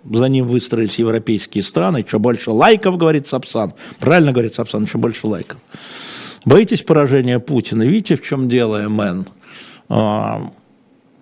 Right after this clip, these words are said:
он уже потерпел поражение. Чё его бояться?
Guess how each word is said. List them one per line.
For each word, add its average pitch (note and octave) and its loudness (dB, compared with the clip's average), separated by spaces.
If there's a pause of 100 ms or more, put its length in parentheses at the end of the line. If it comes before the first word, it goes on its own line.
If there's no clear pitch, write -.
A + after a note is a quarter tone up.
(140)
он C#3+ 4
уже D#3 4
потерпел A2 -4
поражение. F#2+ -4 (840)
Чё - 4
его G#2+ 2
бояться? G2+ -4